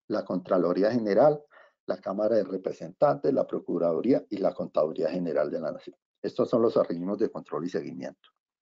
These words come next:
Bueno, ahora sí vamos a la parte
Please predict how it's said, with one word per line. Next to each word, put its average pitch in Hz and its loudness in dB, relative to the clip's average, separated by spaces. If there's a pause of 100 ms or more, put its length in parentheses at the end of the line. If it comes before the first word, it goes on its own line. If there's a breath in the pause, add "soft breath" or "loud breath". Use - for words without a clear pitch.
(2250)
Bueno, 101 -10
ahora 120 -2
sí 127 0
vamos 127 0
a 110 0
la 95 2
parte 113 0